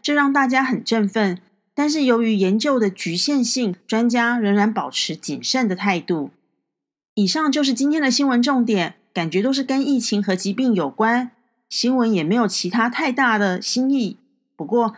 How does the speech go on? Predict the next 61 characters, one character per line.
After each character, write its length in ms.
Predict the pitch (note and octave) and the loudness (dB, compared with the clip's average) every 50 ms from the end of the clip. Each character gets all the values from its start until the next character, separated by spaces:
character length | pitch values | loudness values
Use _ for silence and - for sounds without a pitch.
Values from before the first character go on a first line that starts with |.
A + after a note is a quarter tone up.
| - | -4
没 140 | - F3 F3+ | -2 0 0
消 240 | G3 - A#3+ A#3 B3+ | 2 2 2 2 2
息 220 | B3 - - F3 | 0 -2 -4 -4
就 100 | E3+ G#3 | -2 -2
是 80 | G#3+ G#3+ | -2 -2
好 220 | G#3 F#3 - - | -2 -4 -4 -8
消 220 | - - G#3+ A3+ A#3+ | -4 -2 0 0 0
息。 360 | A#3 - F#3 E3 D#3 E3+ F3+ - _ _ _ | 0 -2 -4 -4 -4 -6 -8 -10 _ _ _
另 180 | - C4+ D4+ D#4 | -4 -2 0 0
外 200 | E4 D#4+ D4+ B3+ | 2 2 2 2
也 80 | G3+ E3+ | 2 2
要 140 | F#3+ G#3 A#3+ | 2 2 4
在 100 | B3 B3+ | 2 0
这 140 | A#3+ B3 C4 | 0 2 2
里 120 | A3+ G#3 | 0 0
打 160 | G3+ G3 D3+ - | 0 -2 -4 -2
个 80 | E3+ F3 | -2 -2
小 160 | - F#3 G3 | -2 0 0
广 200 | A3+ G#3 E3 D3 | 0 0 -2 0
告： 300 | - F#3+ F3+ D#3+ D#3 - - _ _ _ _ - | 0 0 0 0 -2 -6 -12 _ _ _ _ -4
世 160 | - - D4 | -2 0 0
界 140 | C4 D4+ D4 | 2 0 0
新 200 | B3 - C#4+ D4 | 0 0 0 0
闻 100 | C#4+ C#4+ | 2 2
网 180 | B3+ G3 F3+ | 2 2 2
的 120 | F3 F#3+ F#3 | 2 0 0
网 220 | F3+ E3 D#3 D#3+ | 0 -2 -4 -4
站 280 | - A3+ G#3+ G3+ F#3+ F#3 | -4 -2 0 2 2 0
终 220 | F3+ G#3+ A#3 A#3+ | 0 2 2 2
于 140 | G3+ F3+ F#3+ | 2 2 0
在 320 | F3 A#3 G#3 G3 F#3 - _ - | 0 0 0 0 -2 -4 _ -12
七 260 | - - - F#3+ F#3+ | -8 -6 -4 -2 0
月 180 | F#3+ G#3 G3+ F#3+ | 0 2 0 0
七 300 | F3+ - - - G3+ G#3 | 0 -4 -4 -2 -2 0
日 240 | G3+ G#3 A3 G3 F3+ | 0 0 -2 -2 -4
开 240 | - - A3 A3+ | -4 -4 -4 -2
站 320 | A3 A#3 C4+ C4 A#3+ A3 G#3 | -2 -2 0 0 0 2 0
了， 240 | G3 F3+ D#3+ D3+ - _ _ _ _ _ _ _ | 0 0 -2 -4 -10 _ _ _ _ _ _ _
非 120 | - A3 A#3+ | -2 0 2
常 200 | A#3+ B3 A#3 A#3 | 2 2 2 2
欢 200 | B3 C4 C4 C4 | 0 0 2 2
迎 140 | B3 A#3+ | 2 2
听 180 | A#3+ A#3+ B3+ C4+ | 0 0 0 -2
众 160 | B3+ C#4+ C#4 | 0 0 2
们 240 | B3+ A#3+ A3 G#3 G#3 | 2 2 2 0 -2
上 220 | - - A#3+ A3+ | -2 -2 0 0
世 220 | G#3+ - - A3+ B3 | 0 -2 -2 -4 -2
界 180 | A#3 A3+ G#3+ | 0 0 0
新 240 | G3+ - - A#3+ B3 | 0 0 0 0 2
闻 140 | B3 B3 B3 | 2 2 2
网 180 | G#3+ E3+ D#3+ D3+ | 2 0 -2 -2
的 140 | E3 D#3+ | -4 -4
网 200 | D#3 D#3 C#3+ - - | -4 -6 -6 -8 -6
站 300 | - C#4 C#4+ C4+ A#3+ - - _ - | -4 -2 0 0 -2 -4 -8 _ -2
浏 160 | F#3+ G3 G#3+ | 0 2 2
览 180 | A#3+ A3 F#3+ | 2 0 -2
其 220 | D#3+ - - - E3+ | -4 -6 -6 -6 -2
他 160 | G#3 G3+ G3 | 0 0 0
内 240 | G#3+ A#3+ B3 A#3 G#3 | 2 2 0 0 0
容 240 | F3 E3 E3 F3+ G3 | -2 -2 -2 -2 -2
哦。 220 | A3 A3+ A#3+ A#3+ | -2 -2 -6 -8